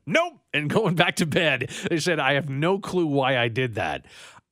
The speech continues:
I, yeah, I don't know either, but I, I get that of, you know, having the alarm go off and getting that moment of dread and going, "Oh, no,"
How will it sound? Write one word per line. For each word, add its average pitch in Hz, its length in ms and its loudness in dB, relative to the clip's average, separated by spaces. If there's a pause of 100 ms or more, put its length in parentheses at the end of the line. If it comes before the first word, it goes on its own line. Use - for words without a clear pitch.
(160)
I, 196 220 -6
yeah, 180 200 0
I 190 120 0
don't 226 140 0
know 196 200 0
either, 190 220 0
but 139 160 0
I, 143 200 0
I 135 120 2
get 151 260 -2
that 117 160 0
of, 127 280 -4
you 139 100 -2
know, 120 100 0
having 156 300 -2
the 131 60 0
alarm 135 260 0
go 127 160 0
off 110 160 0
and 120 100 -4
getting 127 180 -2
that 123 140 -2
moment 123 360 -2
of 98 100 -6
dread 120 240 -2
and 113 100 -4
going, 113 200 -2
"Oh, 156 440 -8
no," 175 800 -4